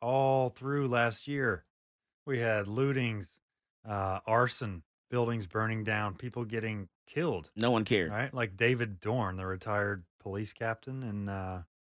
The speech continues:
Speaker 1: uh, where was he? Uh, Atlanta, maybe?
Speaker 2: Not sure.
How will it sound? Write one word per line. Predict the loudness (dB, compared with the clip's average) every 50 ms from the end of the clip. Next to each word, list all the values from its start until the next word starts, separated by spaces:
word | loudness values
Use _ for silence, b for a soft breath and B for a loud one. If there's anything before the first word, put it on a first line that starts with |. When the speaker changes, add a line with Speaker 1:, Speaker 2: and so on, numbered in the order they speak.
| _ _ _ _ _ _ _ _ _ _ _ _ -16
Speaker 1:
uh, | -12 -8 -6 -6 -4 -4 -6 -6 -8 -10 -10
where | -8 -6 -6
was | -6 -4 -6 -6 -8
he? | -10 -12 -14 -12 -14 -14 -18 _ _ _ _ _ _ _ _ _ _ _ _ _ _ _ _ _ _ _ -16 -14
Uh, | -12 -10 -8 -8 -10 -10 -12 -14 -14
Atlanta, | -14 -10 -8 -6 -4 -4 -4 -4 -4
maybe? | -4 -6 -6 -4 -6 -6 -8 -8 -12 _ _ _ _
Speaker 2:
Not | -2 -2 -2 0
sure. | 0 -2 -2 -2